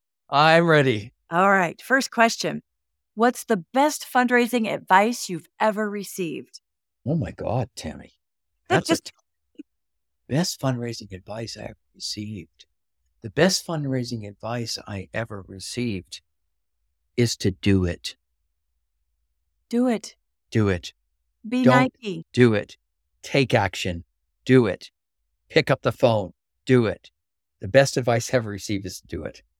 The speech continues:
Speaker 2: Perfect. What book do you recommend to our audience and why?
Speaker 1: The Power of Intention. The Power of Intention was w-, one of the most important books I've ever read in my life. It's a book by Doctor Wayne Dyer,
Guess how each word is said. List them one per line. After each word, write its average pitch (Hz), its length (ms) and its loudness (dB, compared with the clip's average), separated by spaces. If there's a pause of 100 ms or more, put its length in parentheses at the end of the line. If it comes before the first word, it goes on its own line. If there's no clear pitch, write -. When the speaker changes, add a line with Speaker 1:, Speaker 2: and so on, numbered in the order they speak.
(120)
Speaker 2:
Perfect. - 640 -6 (540)
What 269 280 0
book 311 260 -2
do 269 80 -2
you 220 140 2
recommend 185 560 0
to 185 120 -6
our 170 200 2
audience 170 680 -4
and 262 240 0
why? 277 520 -4
Speaker 1:
The 117 100 -4
Power 127 260 4
of 113 80 0
Intention. 101 640 -4 (100)
The - 140 -12
Power 127 280 2
of 117 80 0
Intention 117 380 -4
was 101 140 -10
w-, - 240 -14
one 110 200 -6
of 104 60 -8
the 104 80 -10
most 104 300 -8
important 107 400 -6
books 107 200 -6
I've 101 140 -2
ever 104 140 0
read 101 200 -4
in 95 60 -8
my 92 100 -6
life. 92 220 -6 (160)
It's 104 220 -4
a 110 40 0
book 113 240 -2
by 101 280 0
Doctor 110 320 -2
Wayne 107 180 -6
Dyer, 107 400 -2